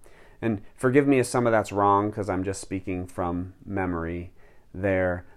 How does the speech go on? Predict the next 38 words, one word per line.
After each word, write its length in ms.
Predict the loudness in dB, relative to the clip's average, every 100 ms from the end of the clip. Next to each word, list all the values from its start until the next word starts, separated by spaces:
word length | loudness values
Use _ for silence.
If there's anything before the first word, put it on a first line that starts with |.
| 0
But 120 | 2
when 220 | 2 2
we 160 | 0 0
read 340 | 0 0 0
that 320 | 0 2 2
verse, 440 | 0 2 2 2 -6
it's 140 | -12
very 360 | -4 0 2 0
clear 600 | -4 -4 -2 -4 -6 -12 -18 -20 -20 -20 -14
that 200 | -12 -10
Paul 600 | 0 4 6 4 2 -4 -18 -20 -14
is 240 | -8 -8 -8
talking 600 | -2 0 0 -2 -4 -4
about 460 | -4 -2 0 -2
this 180 | -6 -12
concept 1000 | -16 -8 -2 -2 -2 -4 -6 -6 -8 -10
that 260 | -8 -8 -8
many 260 | -6 -6
people 280 | -6 -10 -10
have 160 | -12 -12
debated 520 | -10 -8 -6 -8 -10 -8
over 420 | -6 -6 -6 -8
and 120 | -8
over 240 | -8 -8
and 80 | -10
over 260 | -10 -10 -10
again, 320 | -10 -12 -12 -16 -20 -16
this 140 | -14 -4
concept 420 | -2 -2 -4 -8
of 140 | -14
predestination 840 | -6 -4 0 -2 -4 -8 -8 -6
or 120 | -6 -4
determinism, 1000 | -6 -8 -8 -6 -6 -8 -10 -14 -14 -18 -20 -20 -20 -20 -18
God 380 | 0 4 4 2
creating 380 | -2 -2 -2 -6
people 240 | -10 -12
for 160 | -12 -12
hell 400 | -8 -6 -6 -8